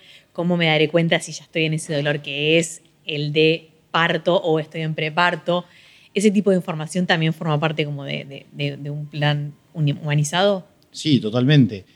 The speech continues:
Speaker 2: Creo que desde la concepción de las salas de nacer del hospital, lo que más se toma en cuenta es eso, la posibilidad de, este, brindarle estrategias a las futuras mamás, de disminuir el dolor en el trabajo de parto.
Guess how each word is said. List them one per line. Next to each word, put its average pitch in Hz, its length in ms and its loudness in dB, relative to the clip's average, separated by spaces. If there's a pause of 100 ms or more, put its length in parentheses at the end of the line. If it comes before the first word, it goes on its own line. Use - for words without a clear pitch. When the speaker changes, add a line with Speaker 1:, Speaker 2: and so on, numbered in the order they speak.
(260)
Speaker 2:
Creo 139 240 4
que 117 240 -2
desde 110 260 -2
la 110 100 -2
concepción 113 420 -2
de 135 60 4
las 113 120 0
salas 131 200 2
de 113 60 2
nacer 131 300 0
del 110 220 2
hospital, 135 520 2
lo 104 120 -2
que 101 80 -10
más 120 180 -2
se 135 100 -6
toma 120 200 2
en 101 80 -2
cuenta 120 280 0
es - 120 -4
eso, 151 200 0
la 101 160 -2
posibilidad 101 720 0
de, 120 340 0 (460)
este, 117 240 -6
brindarle 117 420 4
estrategias 113 800 -2 (160)
a 101 40 -20
las 98 100 -10
futuras 107 320 0
mamás, 123 480 0 (180)
de 107 140 -8
disminuir 104 360 2
el 123 100 4
dolor 123 280 2
en 110 60 2
el 101 80 -4
trabajo 104 340 -6
de 104 60 -4
parto. 131 420 2